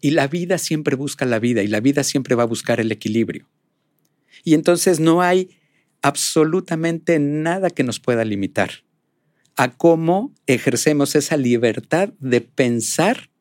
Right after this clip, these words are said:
y de elegir lo que nosotros queremos.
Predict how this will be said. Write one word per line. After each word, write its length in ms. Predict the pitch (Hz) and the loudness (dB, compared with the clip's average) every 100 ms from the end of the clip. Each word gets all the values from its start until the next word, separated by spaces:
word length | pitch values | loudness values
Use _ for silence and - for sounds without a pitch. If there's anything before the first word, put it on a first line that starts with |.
| _ _ _ _ _ _ _ _ _ _ _ - | _ _ _ _ _ _ _ _ _ _ _ -6
y 140 | 123 | -2
de 260 | 117 120 120 | 2 4 4
elegir 680 | 120 123 117 - 196 254 - _ | 2 0 -2 -2 -2 -2 -10 _
lo 180 | 127 113 | -2 -2
que 100 | 117 | -2
nosotros 440 | 110 - 110 110 | -4 -6 -4 -6
queremos. 540 | - 92 78 - - | -2 -2 -4 -10 -16